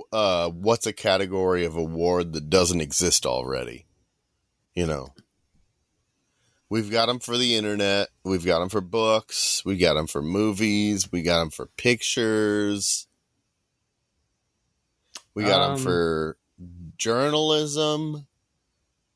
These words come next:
Speaker 2: Does the, uh, Webbies, like, could, could we, uh, try to horn in on their territory a little bit? Uh, are,
Speaker 1: I
Speaker 2: are
Speaker 1: mean,
Speaker 2: there, like, a TikTok specific award show possibly?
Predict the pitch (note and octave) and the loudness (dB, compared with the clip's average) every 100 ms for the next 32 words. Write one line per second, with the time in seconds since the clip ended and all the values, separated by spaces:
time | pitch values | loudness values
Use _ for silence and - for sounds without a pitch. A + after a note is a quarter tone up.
0 | _ - C#3+ C3+ C3+ C3+ C3+ B2 B2 D#3+ | _ -4 -2 -2 0 4 6 6 6 6
1 | F#3+ G3+ F3+ D#3+ D3 C3+ C3 C3+ A#2 C#3+ | 6 4 2 0 0 0 0 -4 -4 -4
2 | C3 C#3+ C3+ C3+ C3 B2 A#2+ - C#3+ C3+ | 0 0 2 2 4 4 0 0 2 4
3 | A#2+ A2+ G#2+ - _ _ _ C#3+ C#3 C3+ | 4 2 -2 -8 _ _ _ 0 2 4
4 | C3+ C#3 B2+ A2+ D3 D3+ D#3+ F3+ F3 F3 | 4 4 4 4 2 2 2 0 0 0
5 | F3 F3+ F3+ G3+ G3 - C#3+ C3 B2 A#2+ | -2 -2 -2 -2 -4 -4 0 2 2 0
6 | - - - - _ _ A2+ A#2 A#2 A#2+ | -6 -20 -20 -20 _ _ -2 2 4 4
7 | C3 B2 B2+ C3 B2+ A#2+ - F3 E3 - | 4 4 4 4 4 2 0 -2 0 4
8 | E3+ D#3+ - D3 B2 - E3+ G3+ G3 F#3+ | 4 4 -4 -6 -4 -2 -2 -2 -2 -2
9 | F#3+ G3+ G3 - G#3 G#3+ G3+ G#3+ G#3 G#3+ | 0 -2 -2 -2 -4 0 0 0 -4 -8
10 | B3+ A#3 | -8 -10